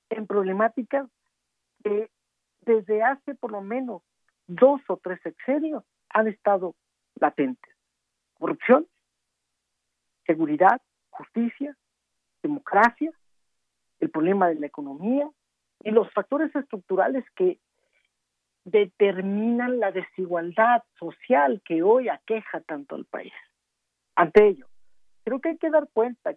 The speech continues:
que los partidos políticos que les abren la puerta han tenido experiencia ciudadana, sobre todo el P R D en su momento,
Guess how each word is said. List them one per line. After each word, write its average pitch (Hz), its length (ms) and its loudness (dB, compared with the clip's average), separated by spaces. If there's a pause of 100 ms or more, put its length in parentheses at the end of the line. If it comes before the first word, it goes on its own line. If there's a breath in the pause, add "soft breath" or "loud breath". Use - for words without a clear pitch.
que 139 180 -12 (640)
los - 160 -18
partidos 302 460 0
políticos 233 580 -4 (240)
que 170 320 -2
les 165 280 -6
abren 294 300 2
la 180 120 -8
puerta - 500 -12 (640)
han 262 200 2
tenido 359 320 -4
experiencia 262 600 -6
ciudadana, 214 560 2
sobre 175 220 -10
todo 233 300 -6
el 196 80 -10
P 202 100 -6
R 190 200 -6
D 190 100 -6
en 226 180 -10
su 180 80 -16
momento, 156 600 -6